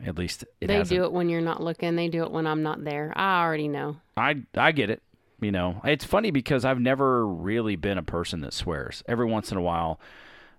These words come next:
Speaker 1: I might say the D word or, you know, something like that, but it's never really been my thing. And I remember one time in high school, I was walking with Dwayne Gant,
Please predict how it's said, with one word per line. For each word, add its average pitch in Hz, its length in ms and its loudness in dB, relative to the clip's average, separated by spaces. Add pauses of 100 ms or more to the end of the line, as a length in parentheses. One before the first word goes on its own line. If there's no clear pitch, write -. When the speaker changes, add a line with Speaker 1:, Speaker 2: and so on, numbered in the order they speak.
Speaker 1:
I 101 60 -2
might 92 220 0
say 98 140 0
the 85 100 -2
D 92 180 -2
word 85 400 0
or, 73 460 -4
you 110 120 -2
know, 85 140 -2
something 92 640 -2 (320)
like 78 260 -2
that, 82 320 -6
but 82 240 -4
it's - 220 -6
never 110 200 2
really 101 220 2
been 85 220 -4
my 82 140 -2
thing. 80 340 -4
And 80 200 -6 (380)
I 101 60 0
remember 107 260 4
one 98 220 2
time 98 260 0
in 85 60 -2
high 90 180 0
school, 87 460 -2 (1000)
I 107 60 0
was 95 120 -2
walking 104 280 0
with 92 100 0
Dwayne 90 320 0
Gant, 92 320 0